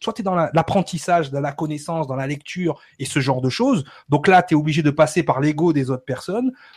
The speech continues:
ou soit tu tombes sur un constat d'évidence. Juste pour te donner une expérience qu'on a vécue, et Sangara va ré-, va, va rebondir là-dessus.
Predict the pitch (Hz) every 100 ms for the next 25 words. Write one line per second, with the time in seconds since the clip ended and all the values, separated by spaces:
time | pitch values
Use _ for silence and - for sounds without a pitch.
0 | - 143 214 214 170 202 202 - 160 160
1 | 165 - 160 160 160 143 131 - 180 -
2 | 190 185 165 170 180 170 - 135 135 -
3 | 156 156 156 135 135 135 131 123 160 143
4 | 127 127 131 135 120 123 123 120 120 120
5 | 117 123 127 123 123 120 123 120 208 247